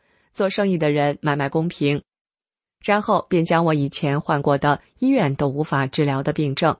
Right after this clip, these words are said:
通过学练法轮大法后，一身疾病都不翼而飞。与我在大法中受益的事讲给他们听，他们都高兴地接受并认同大法好。当我将大法资料如真相、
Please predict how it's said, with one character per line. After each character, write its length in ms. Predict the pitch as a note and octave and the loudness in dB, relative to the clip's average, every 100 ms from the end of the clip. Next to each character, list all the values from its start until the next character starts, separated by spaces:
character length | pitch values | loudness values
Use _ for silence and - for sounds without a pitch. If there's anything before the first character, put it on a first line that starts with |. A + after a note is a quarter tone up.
| _ - | _ -4
通 160 | E3 | -2
过 240 | D#3+ C#3 D3 | 2 2 2
学 220 | - D3 | 0 2
练 260 | D#3+ C#3+ | 2 0
法 140 | D3+ D3 | 0 0
轮 180 | C#3 E3 | 0 -2
大 140 | D#3+ | -2
法 200 | - C3+ | -2 -4
后， 280 | - E3+ - _ _ - | 0 0 0 _ _ -2
一 120 | A3 | 0
身 240 | - A3+ | 0 -2
疾 180 | A3+ C#3+ | 0 -2
病 300 | D#3+ C#3 C3+ | 0 -2 -2
都 160 | D3 C#3+ | -2 -2
不 140 | C#3+ | -2
翼 100 | C#3+ | -2
而 220 | C#3 C#3 | 0 -2
飞。 260 | - F#3+ G3 _ _ _ _ | 0 -2 -2 _ _ _ _
与 200 | - G3 - | 0 0 2
我 100 | E3+ | 0
在 220 | E3 D#3 | 2 0
大 160 | D#3 D3+ | 0 0
法 160 | C#3+ C#3 | 0 -2
中 220 | D#3 D3+ | -2 -2
受 240 | - D3+ | 0 0
益 100 | D3 | 0
的 140 | C#3 C#3+ | -2 -4
事 300 | - D3+ - | 0 0 -2
讲 240 | - C#3+ D3+ | -2 -2 0
给 160 | C#3+ | -2
他 160 | C#3 D3+ | -2 -2
们 120 | C#3+ | -2
听， 300 | C#3+ F#3+ F#3 - _ _ _ - | -2 -2 -2 -4 _ _ _ -2
他 100 | E3+ | 0
们 100 | D3+ | 2
都 120 | D#3+ | 2
高 200 | D#3+ D#3+ | 2 2
兴 220 | E3+ D3+ | 0 -2
地 140 | C#3 C#3 | 0 0
接 180 | E3 | 0
受 300 | F3 F#3+ D#3+ _ _ | 2 0 0 _ _
并 220 | - F#3+ - | -2 -2 2
认 220 | A3+ E3 | 0 0
同 300 | - F#3+ G3+ | -2 -4 -4
大 160 | - C#3 | -4 -4
法 180 | C3+ | -4
好。 460 | D#3+ - C3+ C#3 - _ _ _ _ _ _ _ _ | -6 -2 2 2 0 _ _ _ _ _ _ _ _
当 160 | - A3 | 0 2
我 100 | G3 | 2
将 220 | G#3 G3+ | 2 2
大 140 | G3 | 2
法 160 | E3+ D3+ | 2 0
资 120 | D#3+ | 2
料 320 | E3+ D#3+ C#3+ - | 2 2 0 -2
如 320 | C#3+ D3 D3+ | 0 2 2
真 240 | - E3+ E3 | 2 0 0
相、 300 | F3+ D#3 | 2 0